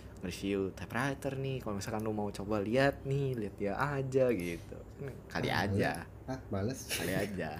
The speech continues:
Speaker 1: Lah, gua,
Speaker 2: Males.
Speaker 1: soalnya gua udah, gua review kamera analognya belum kelar-kelar, kan. Ini typewriter pasti terakhir lah. Gua aja kan, gua nggak ngerti apa-apa, Ken. Lu lebih tahu dulu,
Speaker 2: Lu,
Speaker 1: kan.
Speaker 2: lu
Speaker 1: Gitu.
Speaker 2: lah review typewriter lo.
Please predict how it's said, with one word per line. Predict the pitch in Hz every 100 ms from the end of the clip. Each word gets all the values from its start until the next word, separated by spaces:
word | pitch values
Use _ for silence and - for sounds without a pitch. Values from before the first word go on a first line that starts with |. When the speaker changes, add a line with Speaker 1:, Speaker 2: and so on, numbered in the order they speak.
| - - -
Speaker 1:
Lah, | 95
gua, | 95 131 165
Speaker 2:
Males. | 101 131
Speaker 1:
soalnya | 135 160
gua | 180 202
udah, | 190 165
gua | 110 135 208 190 -
review | 135 - 127
kamera | 123 123 127 123
analognya | 120 120 151
belum | 170 165
kelar-kelar, | 143 110 104 123 131 143 113
kan. | 101 101 110 - - - - -
Ini | -
typewriter | 160 160 113 113 165
pasti | 156 160
terakhir | - 120 127 135 117
lah. | 120 120 - - 190 -
Gua | - 117
aja | 117
kan, | 120 160 214
gua | 104 147
nggak | 175 151
ngerti | 139
apa-apa, | 120 113 127 135
Ken. | 123 107 104
Lu | 123
lebih | 165 135
tahu | 131 117 113
dulu, | 117 135 151 143
Speaker 2:
Lu, |
Speaker 1:
kan. | 240 104 107 214
Speaker 2:
lu | -
Speaker 1:
Gitu. | 226 269 285
Speaker 2:
lah | 247 254
review | 220 208 226
typewriter | 220 214 220 214 220
lo. | 233 233 196 143